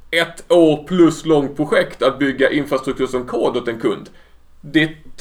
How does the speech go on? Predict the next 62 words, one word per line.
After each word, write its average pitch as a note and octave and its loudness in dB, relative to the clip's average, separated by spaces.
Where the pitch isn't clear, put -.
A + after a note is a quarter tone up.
tar - 0
tid. - -4
Så - -4
att D3 -4
det, D#3+ 2
jag E3 0
håller F#3+ 0
med G3 -4
om C#3+ -2
att C#3 -2
man D3 -2
initialt D#3 -4
kanske D3 -4
man C#3 -2
får C3+ -6
tulla D3+ -4
lite B2+ -6
grann - -4
på C#3+ -4
de D3 -6
här C3 -2
delarna, A#2 -2
eh, C3+ -6
och - -6
sen B2+ 0
fixa B2+ -6
till. D#3+ -6
Men D#3+ -2
så F3+ -2
är F#3+ 2
det F3+ -2
väl F3 0
å F3+ 2
andra F3+ 0
sidan D#3+ -2
även C#3+ -2
med C3+ -4
vår C3 -4
kod. A2+ -4
Vi C3+ -6
tullar D3 -2
väl C3+ -6
kanske C#3 -4
lite C#3+ -6
grann C3+ -2
på A#2+ -2
hur D3 0
vi C3 -4
bygger B2 -2
den A#2+ -4
i B2+ -8
liksom A2+ -4
M B2+ -4
V B2 -4
P B2 0
startup-fasen A#2+ -2
för A#2 -8
att A#2 -8
se A#2 0
att A2+ -2
det A2+ -8
funkar. B2 0